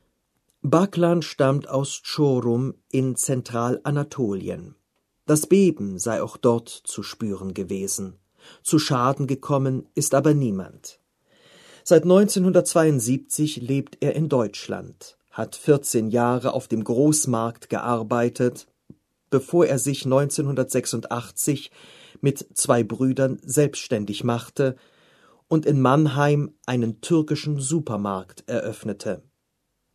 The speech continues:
Der Vater war Mitte der sechziger Jahre als Gastarbeiter nach Deutschland gekommen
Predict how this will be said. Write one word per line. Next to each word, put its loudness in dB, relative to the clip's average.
Der 8
Vater 2
war 0
Mitte -2
der -6
sechziger -4
Jahre -2
als -4
Gastarbeiter -2
nach -4
Deutschland -2
gekommen -2